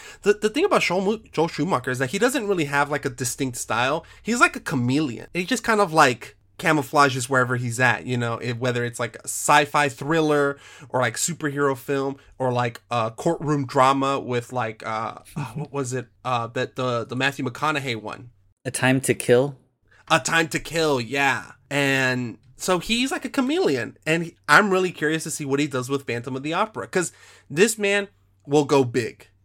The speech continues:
Speaker 1: and I've seen him go big in all those films.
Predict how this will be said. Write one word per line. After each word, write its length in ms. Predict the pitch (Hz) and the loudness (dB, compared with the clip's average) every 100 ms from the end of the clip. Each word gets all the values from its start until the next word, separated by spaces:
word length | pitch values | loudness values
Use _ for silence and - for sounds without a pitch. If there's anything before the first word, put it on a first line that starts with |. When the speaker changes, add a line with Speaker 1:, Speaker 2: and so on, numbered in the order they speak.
| _ - | _ 2
Speaker 1:
and 140 | 139 | 6
I've 140 | 139 | 6
seen 180 | - 185 | 4 0
him 120 | 185 | 0
go 160 | 165 160 | -2 -2
big 380 | 123 156 151 - _ _ _ _ _ | -2 -4 -4 -8 _ _ _ _ _
in 220 | 143 139 - | -6 -6 0
all 220 | 190 190 | 2 2
those 300 | 185 175 - | 2 0 0
films. 340 | - 147 143 | 0 2 2